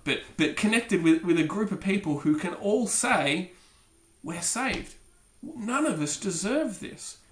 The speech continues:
We all deserve God's judgment. And we can't do anything to save ourselves.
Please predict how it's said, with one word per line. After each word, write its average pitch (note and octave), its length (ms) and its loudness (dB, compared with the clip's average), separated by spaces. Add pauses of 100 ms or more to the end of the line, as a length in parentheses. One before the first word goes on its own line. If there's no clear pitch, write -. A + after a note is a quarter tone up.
We G3+ 160 0
all G#3+ 280 2
deserve C#3+ 560 -2
God's E3+ 300 -6
judgment. C4 560 -4 (1160)
And D#3 100 -10
we E3+ 80 -6
can't A3 220 2
do D3 140 2
anything G3 320 0
to D3+ 80 -4
save - 260 -4
ourselves. - 500 -12